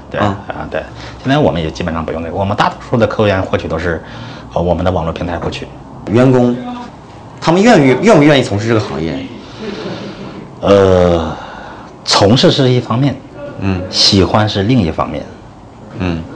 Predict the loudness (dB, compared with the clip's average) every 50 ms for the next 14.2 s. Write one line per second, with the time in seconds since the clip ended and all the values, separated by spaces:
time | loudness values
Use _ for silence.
0 | -8 -4 -2 0 0 0 -2 0 0 0 0 0 -4 -4 -2 0 0 0 0 -2
1 | -2 -4 -4 -4 -4 -4 -4 -4 -2 0 0 2 2 2 2 2 0 0 0 0
2 | -2 -2 -4 -6 -2 0 2 4 4 4 2 0 -2 -4 -6 -6 -6 -6 -10 -14
3 | -16 -18 -18 -16 -16 -16 -14 -14 -14 -16 -16 -18 -20 -20 -20 -20 -18 -18 -16 -12
4 | -6 -4 -4 -2 0 2 2 2 2 0 -2 -2 -2 -2 -4 -4 -4 -2 -2 -2
5 | -2 -4 -8 -10 -10 -10 -4 0 0 2 2 2 2 2 4 4 2 2 0 0
6 | 0 0 0 0 0 2 2 2 4 4 2 2 2 2 -2 -4 -6 -4 -4 -4
7 | -4 -6 -8 -8 -8 -8 -8 -8 -8 -8 -8 -10 -10 -12 -12 -12 -2 0 2 4
8 | 4 4 2 2 2 2 2 4 4 4 4 2 2 2 0 0 0 -2 -4 -2
9 | -2 0 0 0 0 -2 -4 -8 -12 -16 -18 -18 -18 -10 -6 -2 -2 -2 -2 0
10 | 0 2 2 2 0 -2 -6 -8 -12 -14 -16 -18 -18 -18 -18 -18 -18 -18 -18 -16
11 | -4 0 2 2 4 2 2 2 0 0 0 2 2 2 2 2 0 0 0 2
12 | 2 4 4 2 2 -2 -6 -12 -14 -14 -12 -10 -10 -10 -10 -10 -12 -4 -2 -2
13 | -2 0 0 0 2 2 0 0 0 0 0 0 0 0 -2 -2 -2 -4 -4 -6
14 | -6 -8 -10